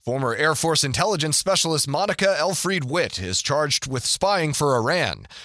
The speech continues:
The Justice Department says Witt had been with the Air Force from nineteen ninety-seven to two thousand eight, during which she had a high-level security clearance. She's accused of targeting her former fellow agents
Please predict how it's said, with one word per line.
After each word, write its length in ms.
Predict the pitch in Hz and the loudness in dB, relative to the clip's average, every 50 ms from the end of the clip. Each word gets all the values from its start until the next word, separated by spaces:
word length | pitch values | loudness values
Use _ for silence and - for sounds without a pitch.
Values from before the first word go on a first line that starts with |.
| - - _ | -20 -12 _
The 60 | 92 | -4
Justice 440 | 85 131 170 - - - 160 139 - | -2 0 2 2 0 2 0 0 0
Department 480 | 160 127 - 160 165 160 160 156 139 | -2 0 0 0 0 0 0 0 0
says 240 | - 165 156 139 120 | 0 0 0 0 -2
Witt 180 | 120 143 175 165 | -2 -2 0 0
had 220 | 151 160 156 131 | 0 0 0 0
been 200 | 147 165 165 156 | -2 -2 -2 -2
with 140 | 151 156 139 | -2 -2 -2
the 140 | 151 143 147 | -2 -2 0
Air 140 | 165 175 147 | 0 0 0
Force 300 | - - 147 147 147 - | -2 -2 -2 0 0 0
from 220 | - 135 123 123 | 0 -2 -2 -2
nineteen 380 | 139 175 196 156 - 165 165 160 | -2 -2 -2 -2 -2 -2 -2 -2
ninety-seven 600 | 165 175 165 156 139 - - 170 180 196 196 165 | -2 -2 -2 0 0 2 2 2 0 0 -2 -2
to 80 | 143 | -2
two 200 | - - 175 160 | -2 -2 -2 -2
thousand 360 | - 165 165 165 143 147 151 | 0 2 2 2 2 0 0
eight, 220 | 151 165 196 196 - - - - - | 0 -2 -2 -2 -4 -8 -14 -18 -12
during 260 | - 120 123 120 120 | -8 -8 -6 -6 -6
which 140 | 120 120 - | -6 -4 -4
she 140 | - 131 123 | -2 -2 0
had 180 | 117 143 143 135 | 0 0 0 0
a 80 | 120 | 0
high-level 480 | 110 143 147 151 139 135 143 139 135 117 | 0 0 0 0 2 0 0 0 0 -2
security 400 | - 117 - - 170 170 139 120 | -2 -2 -2 -2 -2 -2 -2 -4
clearance. 400 | - 127 127 127 135 156 - - - - - - - | -4 -4 -2 -2 -2 -2 -4 -6 -6 -14 -16 -10 -8
She's 180 | - 147 120 | -4 -2 -2
accused 380 | 135 - - 196 196 185 139 - | -2 -2 -2 -2 0 0 -2 -2
of 100 | 139 - | -2 -2
targeting 460 | - 160 165 208 185 170 156 151 143 | 0 0 0 0 0 -2 -4 -2 -2
her 160 | 139 139 - | -2 -2 -4
former 360 | - - 170 185 180 170 151 | -4 -2 -2 -2 0 0 0
fellow 360 | 135 - 175 180 170 156 151 156 | 0 2 2 2 2 2 2 2
agents 360 | 190 202 156 156 151 143 | 0 0 0 0 -2 -2